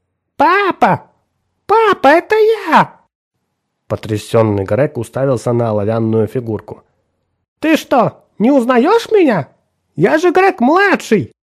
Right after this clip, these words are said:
твой любимый сын!» От изумления Грег чуть не упал с кресла.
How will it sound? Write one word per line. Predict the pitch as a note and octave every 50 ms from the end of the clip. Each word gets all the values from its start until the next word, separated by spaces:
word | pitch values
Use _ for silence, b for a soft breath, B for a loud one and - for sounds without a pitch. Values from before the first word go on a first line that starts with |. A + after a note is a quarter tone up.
| _ _
твой | - C#4+ E4 G4 G#4 G4
любимый | G#4 G4 G4+ G4 G#4+ G#4+ G#4+ G#4
сын!» | G#4+ - A4+ A4+ G#4+ F#4 C#4+ G#3 B2 G#2 - _ _ _ _ _ _ _ _ _ _ _ _ _ _ _ _ _ _ _
От | - A#2 G#2+ -
изумления | A2+ G2+ G#2+ A2+ G#2+ G#2+ C3+ D#3+ D3 A#2+ A#2 A2+ G#2+
Грег | G2+ G#2+ A#2 B2 C#3 C3 -
чуть | - - C#3+ C#3 -
не | B2 A#2 B2+
упал | C3+ B2+ - D3+ C#3+ C3+
с | A#2 -
кресла. | - - C#3 C#3+ B2 - - - G2 F#2 -